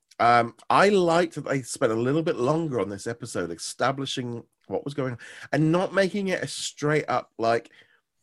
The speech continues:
these guys have, haven't been turned and therefore they're instantly the enemy.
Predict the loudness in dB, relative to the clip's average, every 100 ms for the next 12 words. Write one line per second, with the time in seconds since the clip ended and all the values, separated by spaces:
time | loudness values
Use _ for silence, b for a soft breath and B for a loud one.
0 | _ _ -4 4 6 6 0 -6 _ _
1 | _ _ _ _ -6 -4 -2 -4 -2 0
2 | 2 0 -2 -6 -4 -2 -4 -2 0 0
3 | -4 _ _ -2 0 0 -2 -6 -4 -4
4 | -2 -2 -2 -2 -4